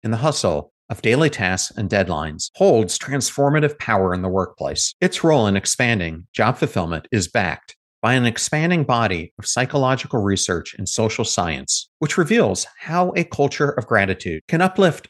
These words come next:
individuals and organizations alike. By exploring the psychological benefits and presenting evidence on the impact of gratitude practices,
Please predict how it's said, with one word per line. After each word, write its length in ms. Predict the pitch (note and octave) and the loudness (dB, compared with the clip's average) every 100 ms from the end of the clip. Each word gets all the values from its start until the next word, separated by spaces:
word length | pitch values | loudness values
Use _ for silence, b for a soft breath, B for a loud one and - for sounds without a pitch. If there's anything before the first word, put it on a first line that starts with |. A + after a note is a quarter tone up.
| - | -2
individuals 680 | D3+ D#3+ E3+ C3+ F#2 F2+ - | 0 2 2 2 0 -2 -6
and 120 | A#2 | -6
organizations 800 | A2 B2+ C#3 C#3+ B2 G#2+ - F2 | 0 0 2 0 2 0 0 -4
alike. 340 | F2+ F2+ D#2 - _ | 0 0 0 -4 _
By 80 | C#3 | -2
exploring 580 | C#3+ - - F3 D3 A2+ | 0 -2 2 2 4 2
the 60 | |
psychological 760 | G2+ - D3 D#3+ D3+ D3+ D#3 D3+ | 0 -2 0 0 2 0 -2 -4
benefits 640 | B2+ F#2+ F2+ E2+ E2+ - - | -2 -2 -2 -6 -6 -10 -4
and 100 | B2 | -4
presenting 460 | C#3 B2+ E3 C#3 B2 | 0 2 2 2 2
evidence 480 | C#3 C3+ F2+ F2+ - | 2 2 0 -2 -4
on 160 | G#2+ G2 | -2 0
the 160 | G2+ | 0
impact 500 | C3+ D3 - E2 - _ | 0 -2 -4 -6 -6 _
of 80 | G#2 | -4
gratitude 480 | G#2+ G2 G#2 A#2 - | -2 0 0 -2 0
practices, 800 | G#2 G2+ - - E2 D#2 - | 0 0 -4 -4 -4 -6 -8